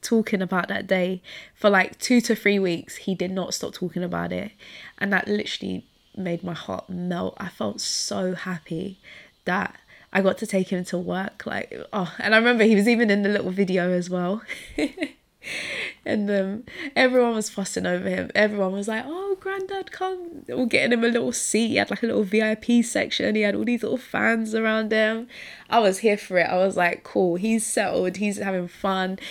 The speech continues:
He's clapping along." He was, yeah, he was in his zone. He was so happy.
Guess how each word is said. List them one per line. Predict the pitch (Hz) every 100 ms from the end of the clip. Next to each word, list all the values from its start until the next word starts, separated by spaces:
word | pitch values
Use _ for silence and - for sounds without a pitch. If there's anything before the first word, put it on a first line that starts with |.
| -
He's | - 190
clapping | - - 208 208 - 202
along." | 196 196 196 196 190 185
He | 180
was, | 208 190 190
yeah, | - 175
he | 175
was | 208 214
in | 208
his | 208 196
zone. | 233 247
He | 196
was | 196
so | - 254
happy. | 226 247 247 196 180